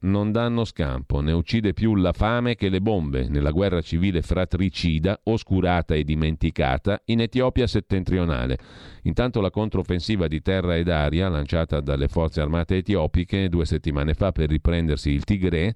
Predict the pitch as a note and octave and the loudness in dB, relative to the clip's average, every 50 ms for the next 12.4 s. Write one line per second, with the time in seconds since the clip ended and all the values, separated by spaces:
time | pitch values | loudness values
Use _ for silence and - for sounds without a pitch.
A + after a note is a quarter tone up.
0 | - - - - - - - - - F#2 F#2 - A#2+ - - A2 F#2 D#2+ - - | -6 -14 -20 -20 -20 -20 -14 -4 -2 -2 0 0 -4 -2 0 0 0 0 0 0
1 | E2+ F#2 F#2+ F#2 F#2 - G#2+ G2 - A#2 - - - F#2+ F2+ F#2 F2+ E2 E2 E2 | 0 2 2 0 0 0 -2 -2 -2 -4 -4 -2 -2 0 0 0 0 0 0 0
2 | E2 E2 F2+ F#2 A2 B2 A#2+ F2+ C2+ C2 B1+ - - C#2+ C#2 D2+ F2 F2 - - | 2 2 0 0 0 -2 -2 -2 -4 -4 -4 -2 -2 -2 0 0 -2 -2 -2 -2
3 | F2+ F2+ E2+ C#2+ B1 - - - - - - - - - - - - - - - | -2 0 0 -2 -2 -6 -6 -12 -18 -18 -18 -18 -20 -18 -18 -18 -20 -12 -4 -2
4 | F#2+ F#2+ - A#2+ C3 C#3 B2+ - G#2+ G2+ G2 G2+ G#2 G2 - G2 F#2 F#2 - F#2+ | -2 0 2 0 0 0 0 0 0 0 2 0 0 -2 -2 -2 -2 -2 0 -2
5 | F#2 F2+ E2 - F2+ F2 F2 F2 E2 E2 - F2 E2 D#2 - E2+ D2+ D#2 D#2 D2+ | -2 -2 -2 -2 -2 0 0 0 0 0 0 -2 -4 -4 -2 -2 -2 0 0 0
6 | D#2 E2 D#2+ D#2+ D#2 E2 D#2 - E2 D#2 D2+ - E2+ E2+ E2+ - - F#2+ F2+ E2 | 0 0 0 0 0 -2 0 -2 -2 -2 -2 -2 -2 -2 -2 -2 -2 -2 -2 0
7 | D#2+ D#2 D2+ D#2 D2+ D2+ D#2 D2+ D2+ - - D2 - - F2 E2+ E2 E2 - - | 0 0 0 0 -2 -2 0 -2 -2 -2 -4 -4 -4 -2 -2 -2 -2 -4 -6 -12
8 | - - F#2 F2+ - - E2+ E2 D#2+ D#2+ D2+ - D#2+ D2+ - - E2 D#2+ D#2+ - | -8 -4 -4 -4 -2 -2 -2 0 0 0 0 -2 -2 -2 0 -2 0 0 -2 -2
9 | - E2 C#2+ C#2+ - - E2+ E2+ - F2+ F#2 E2+ - F2+ D#2+ - F2 E2 D#2 D#2+ | -2 -2 -2 -2 -2 -2 -2 -2 0 0 -2 -2 -2 -2 -2 -2 -2 -2 0 0
10 | E2+ D#2+ D2+ - E2 D#2 - - D2+ D2 C#2+ C2 B1+ C#2 C#2+ C2+ C2 - - - | 0 0 -2 -2 -4 -4 -2 -2 -4 -2 0 0 0 0 -2 -2 -4 -8 -12 -4
11 | - G2 G2 F#2+ E2+ - - C#3 C#3+ C3 - - - A2+ A2 G#2+ G#2 F#2+ - - | 0 0 2 2 0 0 2 2 2 0 -2 -4 -2 0 0 0 0 -2 -4 -4
12 | G2+ F#2 D#2+ D2+ D2 C#2+ D2 C#2+ | -2 -2 -2 -2 -2 -4 -4 -6